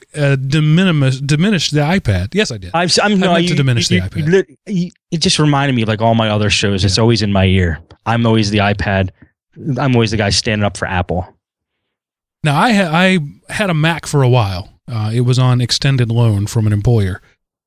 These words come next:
Speaker 1: and I hated the O S. Loved the hardware, hated the O S. Just a personal preference. I didn't like it. So
Speaker 2: Yeah.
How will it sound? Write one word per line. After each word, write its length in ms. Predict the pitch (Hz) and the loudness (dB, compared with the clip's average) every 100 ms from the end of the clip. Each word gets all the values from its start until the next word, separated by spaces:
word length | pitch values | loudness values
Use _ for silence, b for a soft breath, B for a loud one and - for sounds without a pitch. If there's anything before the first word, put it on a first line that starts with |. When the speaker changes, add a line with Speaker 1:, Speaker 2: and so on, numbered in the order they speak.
| _ | _
Speaker 1:
and 280 | 110 110 113 - | -2 -2 -2 -2
I 120 | 170 | 0
hated 340 | 165 175 135 | 0 0 0
the 120 | 123 120 | 0 2
O 100 | 127 | 2
S. 380 | 170 - - - _ _ _ _ - | -2 -8 -10 -12 _ _ _ _ -4
Loved 220 | 151 170 | -2 -2
the 80 | 143 | 0
hardware, 440 | 180 156 107 107 - - | 0 2 0 -2 -8 -4
hated 260 | 143 131 120 | -2 -2 -2
the 160 | 113 | -2
O 80 | 107 | -2
S. 260 | 113 - - b _ - | -4 -10 -12 b _ -4
Just 220 | 214 - | -4 -2
a 40 | |
personal 360 | 185 202 190 180 | 0 0 2 0
preference. 520 | - 143 147 156 - - - | 0 -2 -2 -4 -8 -10 -2
I 40 | |
didn't 140 | 151 170 | 0 0
like 200 | 160 107 | 0 -4
it. 200 | - _ _ _ _ _ _ | -10 _ _ _ _ _ _
So 140 | - - | -4 0
Speaker 2:
Yeah. 200 | 107 | 0